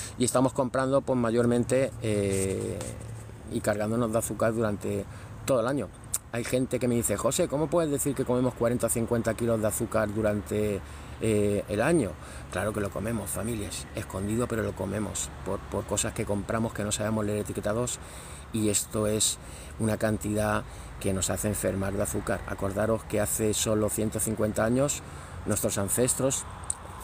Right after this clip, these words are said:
vivían y comían dos kilos de azúcar al año. Dos kilos al año. Nosotros estamos en cuarenta o cincuenta kilos. ¿Cómo no va a haber diabetes tipo dos? ¿Cómo no va a haber hígados grasos?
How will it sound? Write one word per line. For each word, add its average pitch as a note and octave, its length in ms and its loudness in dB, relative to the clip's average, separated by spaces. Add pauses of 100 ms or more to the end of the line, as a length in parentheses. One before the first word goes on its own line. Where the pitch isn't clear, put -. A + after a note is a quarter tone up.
(140)
vivían A2+ 480 4
y B2 40 4
comían A#2 420 2
dos A2+ 160 0
kilos A#2+ 340 2
de G#2 80 0
azúcar G#2 380 0
al F#2+ 280 -4
año. A2+ 280 -4 (840)
Dos A#2 180 -2
kilos C#3 400 0
al G#2+ 140 0
año. B2 240 0 (100)
Nosotros A2+ 320 -2
estamos A#2 320 0
en C3+ 100 2
cuarenta G#2 340 0
o C3+ 40 0
cincuenta G#2+ 440 0
kilos. - 400 -6 (120)
¿Cómo B2+ 160 -2
no D3+ 60 2
va C#3 80 2
a B2+ 40 2
haber A2 180 0
diabetes G2 580 -2 (100)
tipo G2 220 -4
dos? F#2 300 -4 (640)
¿Cómo C#3 220 2
no D3 60 2
va B2+ 60 4
a - 40 4
haber A2+ 160 4
hígados G2+ 400 2
grasos? F#2+ 440 -2